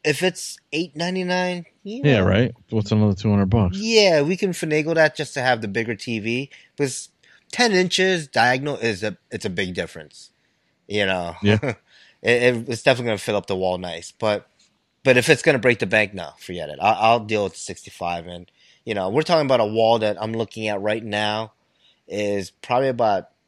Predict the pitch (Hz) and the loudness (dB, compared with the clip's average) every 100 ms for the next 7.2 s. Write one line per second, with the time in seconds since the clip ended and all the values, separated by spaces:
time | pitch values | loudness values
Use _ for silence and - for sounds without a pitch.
0 | _ - - 117 107 117 98 98 90 85 | _ -10 -6 -6 -6 -8 -8 -6 -4 -2
1 | 101 127 - _ _ _ _ _ - - | -4 -6 -12 _ _ _ _ _ -16 -6
2 | 98 95 - 110 156 - 131 120 101 90 | -4 -4 -8 -10 -8 -8 -6 -4 -4 -8
3 | - 95 85 - 87 85 85 85 80 _ | -10 -10 -10 -10 -10 -8 -10 -14 -18 _
4 | _ _ _ _ - 104 104 92 98 90 | _ _ _ _ -12 -8 -8 -4 -4 -4
5 | 90 - 85 80 65 73 67 92 78 67 | -10 -14 -16 -16 -16 -16 -12 -12 -14 -20
6 | 71 _ _ _ - - - - - 90 | -20 _ _ _ -20 -8 0 0 2 -2
7 | 85 82 | -2 -6